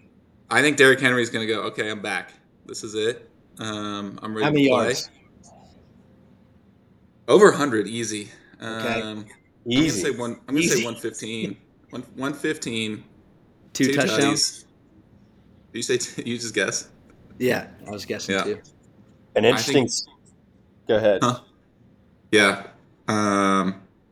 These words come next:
Speaker 1: I know, I know the O-line doesn't look that good, and I know the Browns D-line is very, very talented, but I think Tannehill's gonna find his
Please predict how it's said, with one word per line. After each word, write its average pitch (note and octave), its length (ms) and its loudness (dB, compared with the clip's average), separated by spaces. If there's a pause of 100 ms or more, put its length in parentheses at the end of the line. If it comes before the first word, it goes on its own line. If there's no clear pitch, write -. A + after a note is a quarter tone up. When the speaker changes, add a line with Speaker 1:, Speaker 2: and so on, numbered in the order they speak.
(1160)
Speaker 1:
I G#2+ 80 0
know, G#2+ 180 4
I G#2+ 100 4
know G#2 220 2
the G#2 540 -4
O-line G#2+ 400 -4
doesn't G#2 240 -6
look G#2 160 -12
that G2+ 180 -6
good, G2 400 -4
and F#2+ 140 -8
I F#2+ 100 -6
know G2 160 -6
the F#2+ 100 -4
Browns F#2+ 680 -6 (220)
D-line G2 420 -4
is F#2 100 -6
very, G2 260 2
very F#2 240 2
talented, F2+ 600 -6 (240)
but F#2+ 120 -4
I F#2+ 80 -2
think - 600 -6 (180)
Tannehill's G2 440 -4
gonna F#2 180 -4
find G2 260 -2
his F#2 240 -2